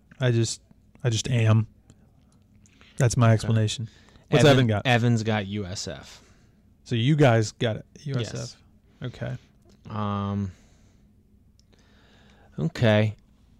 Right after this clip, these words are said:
Speaker 2: Here's the, this is the bi-, this is the two biggest, uh, I'd say, A A C non-conference games this week. Let's start with this one. Tulane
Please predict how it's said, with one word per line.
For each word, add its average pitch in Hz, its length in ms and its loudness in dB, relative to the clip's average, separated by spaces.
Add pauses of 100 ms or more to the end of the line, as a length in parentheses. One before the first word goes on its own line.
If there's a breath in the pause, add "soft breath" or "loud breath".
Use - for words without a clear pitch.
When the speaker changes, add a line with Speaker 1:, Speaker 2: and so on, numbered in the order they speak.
Speaker 2:
Here's 143 280 0
the, 127 260 4
this 156 200 4
is 147 140 6
the 120 100 4
bi-, 127 340 2
this 147 220 0
is 117 220 0
the 120 100 0
two 196 240 2
biggest, 123 720 4
uh, 98 520 2
I'd 110 180 -2
say, 104 460 2 (1400 soft breath)
A 127 300 6
A - 20 4
C 120 460 4
non-conference 107 840 4
games 98 300 4
this 95 200 -4
week. 98 180 -2
Let's 110 160 -2
start 110 200 0
with 107 120 -4
this 107 160 0
one. 95 140 2
Tulane 120 960 4